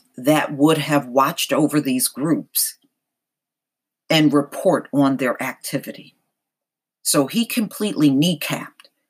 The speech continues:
any programs as far as watching over these white supremacist terrorists in the U S. But ladies and gentlemen, I want to point to an ongoing pattern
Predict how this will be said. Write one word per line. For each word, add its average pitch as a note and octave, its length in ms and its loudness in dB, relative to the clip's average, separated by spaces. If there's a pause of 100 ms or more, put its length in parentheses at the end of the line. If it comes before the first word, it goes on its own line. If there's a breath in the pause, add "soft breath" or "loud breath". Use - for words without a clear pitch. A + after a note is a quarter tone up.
(720)
any F3+ 280 2
programs - 1000 -4 (200)
as C#3 160 2
far C#3 300 2
as B2+ 120 -2
watching C#3+ 680 0
over B2 500 0 (460 loud breath)
these C3 320 2
white B2+ 240 0
supremacist A#2 640 -2
terrorists A#2+ 640 -2
in B2+ 160 -4
the B2 140 -4
U A2+ 200 -4
S. - 420 -6 (960 loud breath)
But D3+ 300 0
ladies E3+ 400 4
and D#3 120 2
gentlemen, C#3 480 2
I G3 120 -4
want F#3 240 -2
to - 200 -8
point D#3+ 380 -2 (140)
to B2+ 440 -2
an B2 220 -6
ongoing B2+ 840 0
pattern - 680 -4